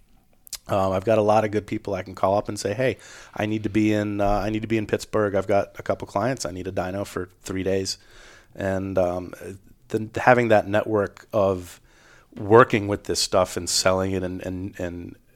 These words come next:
being able to use these relationships,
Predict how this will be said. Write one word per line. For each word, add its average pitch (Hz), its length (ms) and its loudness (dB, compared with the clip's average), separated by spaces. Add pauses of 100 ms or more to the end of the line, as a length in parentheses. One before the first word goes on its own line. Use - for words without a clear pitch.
(320)
being 104 260 -2
able 101 240 0
to 95 540 -6
use 107 340 -4
these 101 200 -2
relationships, 95 800 -2